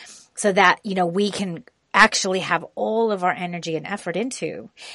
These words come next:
And when that one thing's done, it's gonna knock over a bunch of dominoes, right? All leading us towards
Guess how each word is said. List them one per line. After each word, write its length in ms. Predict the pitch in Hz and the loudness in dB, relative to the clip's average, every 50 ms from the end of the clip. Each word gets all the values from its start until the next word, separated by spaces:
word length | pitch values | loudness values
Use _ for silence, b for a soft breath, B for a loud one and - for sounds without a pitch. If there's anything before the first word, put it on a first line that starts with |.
| B B | B B
And 200 | - 196 196 202 | -2 -2 -2 0
when 100 | 208 214 | 0 0
that 160 | 208 - 190 | -2 -2 -2
one 300 | 180 196 208 214 226 214 | -2 0 0 0 -2 -4
thing's 360 | - - 226 226 214 190 - | -6 -4 -4 -4 -4 -6 -4
done, 220 | - 208 233 254 | -2 -2 0 -2
it's 140 | 233 - - | -2 -6 -4
gonna 180 | - 196 175 165 | -4 -4 -4 -2
knock 300 | 165 175 196 208 - - | -2 -2 -2 -2 0 -2
over 260 | 185 180 180 175 160 | -2 0 0 0 0
a 60 | 160 | 2
bunch 240 | 160 160 160 160 - | 0 0 -2 -4 -4
of 40 | 156 | -4
dominoes, 840 | 170 190 240 247 208 165 156 139 - - - 277 - - - - - - | -2 -2 0 -2 -2 -6 -8 -10 -10 -10 -10 -12 -12 -14 -14 -12 -4 0
right? 200 | 160 170 170 - _ | 0 0 0 0 _
All 500 | - 208 214 226 233 214 208 202 185 180 - | 2 6 8 8 8 8 6 2 0 -4 -8
leading 340 | 202 185 196 233 247 254 220 | -8 -6 -4 -4 -4 -4 -6
us 160 | 180 156 - - | -6 -8 -10 -12
towards 760 | - - 226 240 269 277 196 156 147 143 180 175 - - - | -8 -4 -2 0 0 0 0 -2 -4 -6 -4 -4 -4 -4 -4